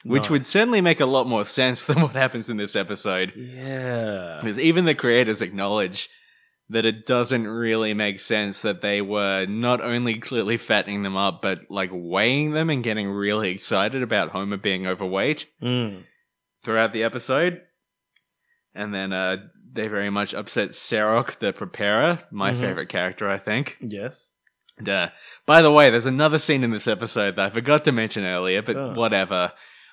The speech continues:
Speaker 1: where they ask the alien, one of the aliens, what their name is, and he says, "To pronounce it correctly, I would have to pull out your tongue,"
Speaker 2: Mm-hmm.
Speaker 1: which bothers me because the aliens very clearly have tongues.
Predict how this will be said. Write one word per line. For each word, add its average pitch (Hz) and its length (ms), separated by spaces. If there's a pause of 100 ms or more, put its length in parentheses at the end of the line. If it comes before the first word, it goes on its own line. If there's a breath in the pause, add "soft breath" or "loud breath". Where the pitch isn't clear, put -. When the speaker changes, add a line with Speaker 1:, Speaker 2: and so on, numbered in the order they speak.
(100)
Speaker 1:
where 104 720 (520)
they 117 180
ask 123 360
the 110 180
alien, 104 540
one 131 140
of 117 60
the 101 140
aliens, 104 320
what 110 200
their 95 120
name 92 320
is, 82 260
and 90 140
he 101 120
says, 92 340
"To 107 120
pronounce 117 460
it 110 80
correctly, 107 540
I 90 100
would 92 100
have 107 160
to 110 80
pull - 240
out 123 240
your 107 80
tongue," 202 480 (180)
Speaker 2:
Mm-hmm. 156 200 (320 loud breath)
Speaker 1:
which 120 320
bothers 160 380
me 107 180
because 107 320
the 107 180
aliens 170 640
very 127 440
clearly 123 380
have 110 320
tongues. 98 560